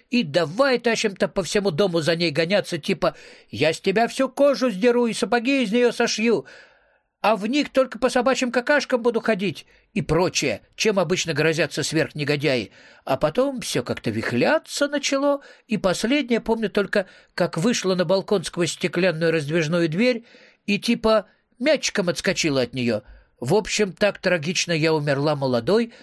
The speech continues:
никто по мне так не скорбел и слез по мне не лил, и не целовал меня в хладные безжизненные уста,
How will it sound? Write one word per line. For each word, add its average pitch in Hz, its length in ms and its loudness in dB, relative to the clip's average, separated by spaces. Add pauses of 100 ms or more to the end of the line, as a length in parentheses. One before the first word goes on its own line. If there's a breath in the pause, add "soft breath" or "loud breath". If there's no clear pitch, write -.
(120 loud breath)
никто 156 360 -2
по 139 140 0
мне 143 160 -2
так - 180 -2
не 135 120 -4
скорбел 190 580 0 (200 loud breath)
и 151 120 -2
слез 175 320 0
по 131 160 -2
мне 170 180 0
не 147 180 -2
лил, 127 300 0 (220 loud breath)
и 262 140 2
не 254 120 -2
целовал 190 500 2
меня 175 260 -2
в 135 60 -6
хладные 196 420 0
безжизненные 151 600 0
уста, 139 380 -2